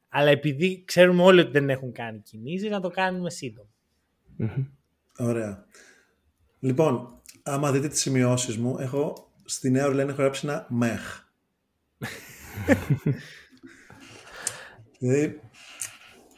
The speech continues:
Speaker 3: είναι πολύ περίεργη η κατάσταση αυτής της ομάδας. Δηλαδή, έχουν έναν star παίχτη, τον Zion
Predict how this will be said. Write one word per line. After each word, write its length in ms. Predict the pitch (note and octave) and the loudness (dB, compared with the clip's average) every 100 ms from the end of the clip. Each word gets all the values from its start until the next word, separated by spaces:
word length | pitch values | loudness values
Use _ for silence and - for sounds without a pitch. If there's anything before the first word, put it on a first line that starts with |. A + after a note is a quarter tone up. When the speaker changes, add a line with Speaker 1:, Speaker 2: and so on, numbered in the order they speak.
| _ _ | _ _
Speaker 3:
είναι 480 | - E3+ G3 F#3+ - _ _ _ _ | -2 4 4 4 0 _ _ _ _
πολύ 260 | E3 E3+ | 4 6
περίεργη 440 | F3+ F3 E3 C#3+ C3 | 10 10 12 8 6
η 40 | |
κατάσταση 480 | B2+ B2 B2+ - - | 4 2 2 0 -4
αυτής 200 | A#2 A#2 | -4 -2
της 140 | - A#2+ | -2 0
ομάδας. 720 | A2+ G#2+ G2+ G2+ - - - | -2 -2 -2 -6 -8 -10 -14
Δηλαδή, 300 | - C3+ C#3+ C#3+ _ _ - - _ _ _ _ _ _ _ _ _ _ _ _ _ | -4 -2 -4 -12 _ _ -16 -16 _ _ _ _ _ _ _ _ _ _ _ _ _
έχουν 380 | D#3 D#3+ E3 C#3+ | 2 2 2 2
έναν 380 | D3 D3 C#3 B2 - | 2 2 0 0 2
star 260 | D3 C#3 B2+ | 2 2 2
παίχτη, 720 | C3 B2+ B2+ B2+ A2 G#2 F#2+ _ _ _ _ _ _ _ - _ _ | 4 2 2 -4 -6 -6 -14 _ _ _ _ _ _ _ -20 _ _
τον 180 | C3+ B2 B2 | 0 2 4
Zion 440 | C3 B2+ A#2+ A2+ | 6 4 0 -4